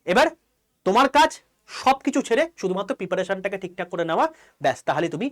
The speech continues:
একটা জায়গায় সিলেকশন পাবেই পাবে। All the best ভাই, ভালো থেকো, সুস্থ থেকো, আর যত তাড়াতাড়ি নিজেকে এনরোল বা এনহ্যান্স করে নিতে পারো সেটা দেখো এবং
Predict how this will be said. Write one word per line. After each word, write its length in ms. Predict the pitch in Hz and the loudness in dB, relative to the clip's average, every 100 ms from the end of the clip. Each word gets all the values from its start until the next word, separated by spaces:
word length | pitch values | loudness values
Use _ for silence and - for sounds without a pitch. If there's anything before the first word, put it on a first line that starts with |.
| - - | -10 -16
একটা 160 | - | -10
জায়গায় 180 | 123 185 | -8 -8
সিলেকশন 300 | 123 - 190 | -10 -14 -12
পাবেই 300 | 170 107 107 | -8 -8 -8
পাবে। 200 | - - _ _ _ _ _ _ 160 | -16 -20 _ _ _ _ _ _ 2
All 100 | 208 | 4
the 100 | 247 | 6
best 160 | 254 | 4
ভাই, 180 | 240 302 - - | 4 2 -2 -2
ভালো 180 | 165 | -2
থেকো, 180 | 196 220 | 0 -4
সুস্থ 220 | 226 233 | -6 -8
থেকো, 300 | 247 233 294 - _ _ - | -4 -2 -2 -4 _ _ 4
আর 200 | 165 165 - 127 | 4 4 -2 -2
যত 180 | 196 208 | 2 4
তাড়াতাড়ি 460 | 285 262 254 254 254 - | 6 4 4 0 -4 -10
নিজেকে 440 | 165 - 202 185 - | -4 0 0 -2 -4
এনরোল 440 | 160 170 196 220 220 _ _ _ | -6 0 0 0 -2 _ _ _
বা 180 | - 143 - | 2 2 2
এনহ্যান্স 540 | 190 196 - 226 269 | 2 2 0 0 0
করে 160 | - 220 | 0 0
নিতে 180 | 214 220 | 0 2
পারো 240 | 196 208 | 2 0
সেটা 180 | - 170 | -2 2
দেখো 300 | 165 - 277 - - _ | 2 2 -4 -4 -20 _
এবং 300 | 156 160 147 | -2 0 0